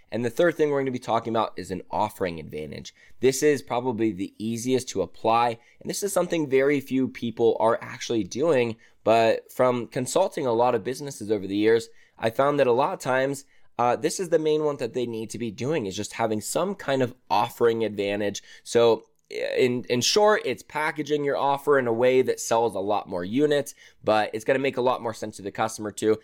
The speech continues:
and it's gonna make a lot more sense to you once I show you the examples. So sit tight, listen to all three, because even having a combination of two or three of these is absolutely possible.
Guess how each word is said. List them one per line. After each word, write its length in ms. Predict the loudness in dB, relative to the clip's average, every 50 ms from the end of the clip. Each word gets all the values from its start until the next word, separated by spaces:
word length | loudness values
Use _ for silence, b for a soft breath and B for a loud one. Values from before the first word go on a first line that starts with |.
| B B B B
and 180 | 2 2 2
it's 80 | 0 0
gonna 160 | 0 0 2
make 180 | 4 2 2 2
a 60 | 2
lot 200 | 2 2 2 2
more 120 | 0 -2
sense 320 | -2 -2 -2 -4 -4 -6 -4
to 60 | -2
you 80 | -2 0
once 220 | 0 0 0 0
I 60 | 0
show 200 | -2 0 0 0
you 180 | 0 2 0 -2
the 140 | -2 -2 -4
examples. 760 | -4 -6 -8 -8 -6 -6 -6 -6 -4 -2 -2 -2 -2 -2
So 240 | 0 2 2 2 B B B B B -10
sit 340 | -2 0 0 0 0 0
tight, 300 | 0 0 2 2 2 2
listen 260 | 0 -2 -4 -2 -2 0
to 80 | -2
all 320 | 0 2 2 4 4 4 2
three, 380 | 0 -2 -2 -2 -2 -2 -2
because 400 | -6 -6 -2 0 0 0 0 -2 b b b b _
even 220 | -4 -2 -2 -2 -2
having 260 | -2 0 0 0 0
a 80 | 0 0
combination 840 | 0 0 0 0 0 -2 -2 -2 -2 -2 -2 -2 -2 -2 -2 -2 -4 b b b b 0
of 240 | 2 2 2 0 -2
two 180 | -2 0 2
or 120 | 2 2 2
three 300 | 0 -4 -6 -2 -2 -2
of 100 | -2 -2
these 240 | -4 -6 -6 -4 -4
is 160 | -4 -4 -2
absolutely 640 | 0 0 0 0 -2 -4 -2 -2 -2 -2 -2 -6 -8
possible. 720 | -6 -2 0 0 0 0 -2 -6 -8 -4 -4 -4 -4 b